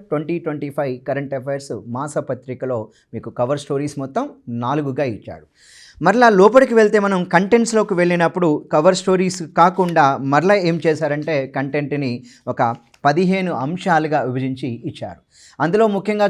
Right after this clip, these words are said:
చూసుకుంటే ఇక్కడ అంతర్జాతీయ సంస్థలు, వార్తల్లో నిలిచిన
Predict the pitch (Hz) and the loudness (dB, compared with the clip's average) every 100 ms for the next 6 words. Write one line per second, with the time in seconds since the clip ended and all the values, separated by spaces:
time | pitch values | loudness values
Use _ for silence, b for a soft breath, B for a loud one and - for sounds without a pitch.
0 | 202 190 196 190 190 190 160 156 - _ | 0 -4 -4 -2 0 4 2 2 -8 _
1 | 151 165 214 180 190 185 175 160 156 151 | -4 2 2 4 2 2 0 -2 0 0
2 | 180 - 165 156 160 B B 131 139 165 | 0 2 2 2 -6 B B 4 6 6
3 | 175 190 185 185 165 170 170 175 | 4 2 4 4 2 -2 -2 -2